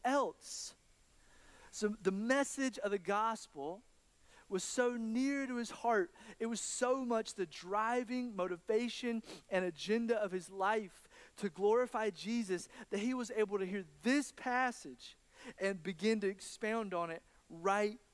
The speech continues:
then. And oh, that it would be the same of all of us. Philip's already so familiar with the word of God. He's, he's, his heart, it's like it's already primed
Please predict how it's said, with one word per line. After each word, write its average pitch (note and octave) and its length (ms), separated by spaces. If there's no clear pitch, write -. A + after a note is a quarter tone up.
then. D#3 460
And F3+ 160
oh, A3 360
that F#3+ 160
it F3+ 80
would E3+ 180
be E3 80
the C#3+ 100
same G3 720
of D#3+ 180
all F#3 440
of D#3 220
us. - 640
Philip's A3+ 420
already A#3+ 380
so B3 440
familiar A3+ 720
with A3 140
the G3 80
word G3+ 260
of F#3 140
God. F#3+ 400
He's, A3 260
he's, G#3+ 360
his G#3 180
heart, A#3+ 440
it's A3 140
like G#3 160
it's G#3 140
already A3+ 220
primed A3+ 760